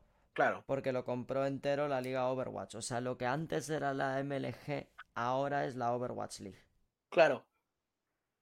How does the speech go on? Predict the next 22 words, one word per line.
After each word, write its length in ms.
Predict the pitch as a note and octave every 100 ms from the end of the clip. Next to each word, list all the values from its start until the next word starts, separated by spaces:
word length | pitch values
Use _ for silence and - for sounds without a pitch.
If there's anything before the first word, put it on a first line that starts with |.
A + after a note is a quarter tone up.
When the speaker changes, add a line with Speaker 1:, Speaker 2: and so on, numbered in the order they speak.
| _ _
Speaker 2:
Directamente 540 | C#3 D#3+ D#3+ D#3+ E3
lo 100 | E3
compraron. 520 | C#3 C3+ C#3+ C3 A#2 -
Hubo 220 | - D#3+ E3
un 60 |
momento 460 | D#3 D3+ D#3 D3+ D3
ahí, 200 | C#3 C#3+
hubo 120 | C#3+
un 120 | C#3+
cambio 320 | C#3 C#3+ C#3+
de 60 | C3
manos 340 | C3+ C#3 C#3
que 100 | -
pasó 480 | B2+ A#2+ A#2 B2+ B2+
muy 240 | B2+ B2+ C3
calladito, 640 | C3+ B2+ A#2 C3 C3+ A#2+
muy 180 | A#2+ A#2+
desapercibido 720 | B2 C#3 - - A#2+ C3 B2+
para 220 | B2 A#2+
todo 160 | B2 B2
el 80 |
mundo. 400 | B2 C3 B2+ A#2